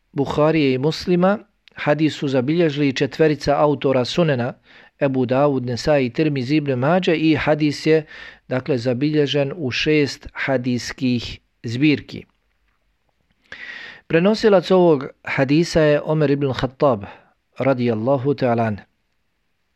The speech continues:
vođa pravovjernih, Emirul Mu'minin, koji je bio jedan od uglednih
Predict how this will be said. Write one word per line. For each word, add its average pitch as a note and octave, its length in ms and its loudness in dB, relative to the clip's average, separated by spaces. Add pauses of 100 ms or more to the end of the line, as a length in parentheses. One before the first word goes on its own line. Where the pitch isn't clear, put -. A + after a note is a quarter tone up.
(260)
vođa D3+ 340 2
pravovjernih, A#2 1000 -2 (640)
Emirul D3 440 0
Mu'minin, C3+ 560 -4 (1300)
koji D3+ 180 2
je D3 80 4
bio D3 440 2 (160)
jedan D3 460 0
od D3+ 300 0 (1400)
uglednih C#3+ 920 0